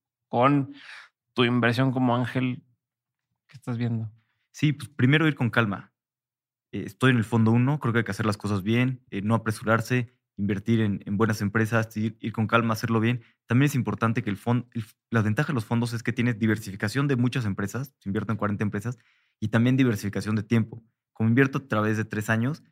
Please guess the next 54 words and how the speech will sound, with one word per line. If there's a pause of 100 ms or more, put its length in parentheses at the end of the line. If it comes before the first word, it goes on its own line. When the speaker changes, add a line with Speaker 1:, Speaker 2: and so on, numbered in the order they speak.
(240)
Speaker 2:
a
veces
los
mercados
están
más
altos,
a
veces
los
mercados
están
más
Speaker 1:
Ujú.
Speaker 2:
bajos, (640)
y,
y
tienes
diferentes
valuaciones
y
como
que
se
compensa.
Si
inviertes
muy
rápido
y
todo
está
súper
caro
y
el
mercado
se
va
a
la (260)
mierda,
pues
estás
en
problemas,
¿no?
Entonces,
también
esta
diversificación
de
tiempo (920)
ayuda,